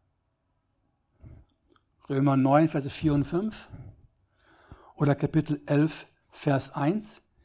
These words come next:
„Ich sage nun, hat Gott etwa sein Volk verstoßen? Auf keinen Fall. Denn auch ich bin ein Israelit aus der Nachkommenschaft Abrahams vom Stamm Benjamin.“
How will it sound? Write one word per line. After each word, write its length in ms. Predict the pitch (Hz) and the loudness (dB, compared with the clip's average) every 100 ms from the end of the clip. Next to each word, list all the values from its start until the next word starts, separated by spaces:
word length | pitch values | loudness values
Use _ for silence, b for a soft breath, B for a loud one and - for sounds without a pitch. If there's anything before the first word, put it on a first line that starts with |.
| _ | _
„Ich 180 | - - | -10 -4
sage 320 | - 147 160 165 | 2 4 4 2
nun, 240 | 190 - | -4 0
hat 180 | 156 - | 0 2
Gott 240 | 175 175 | -2 -2
etwa 260 | 165 - 156 | -6 -2 -2
sein 220 | 147 143 | 0 -2
Volk 360 | - 143 151 - | 0 -2 -2 -4
verstoßen? 600 | 139 - 143 180 180 156 | -8 -2 0 0 -2 -2
Auf 240 | 175 - | -2 -2
keinen 480 | - - 240 277 226 | 0 0 0 -4 -8
Fall. 420 | - 226 185 - _ _ _ _ _ _ _ _ _ B B B - | -6 -6 -6 -12 _ _ _ _ _ _ _ _ _ B B B 0
Denn 100 | 156 | 0
auch 100 | - | 0
ich 200 | 226 - | -4 -4
bin 140 | 208 | -4
ein 140 | 202 165 | -2 -4
Israelit 600 | 196 - 180 185 170 - | -8 -4 -2 0 0 0
aus 240 | 160 196 | -2 0
der 100 | 185 | 0
Nachkommenschaft 880 | 165 180 185 - 175 160 170 156 - | 0 0 -4 -4 -4 -2 -4 -4 0
Abrahams 560 | 165 185 170 165 185 - | 0 2 0 0 -2 -4
vom 200 | - 151 | -2 -2
Stamm 320 | - 170 160 | 0 -2 -2
Benjamin.“ 720 | 160 190 180 143 123 117 | -4 -2 -2 -2 -2 -8